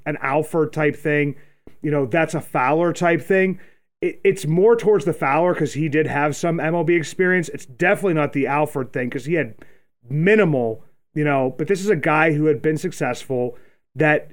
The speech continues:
they could get, I believe, fairly much on the cheap and put him out there to compete with Anthony Alford in spring training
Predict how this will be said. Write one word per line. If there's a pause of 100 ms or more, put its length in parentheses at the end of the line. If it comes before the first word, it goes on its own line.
they
could
get,
I
believe,
fairly
much
on
the
cheap (540)
and
put
him
out
there (100)
to
compete
with
Anthony
Alford
in
spring
training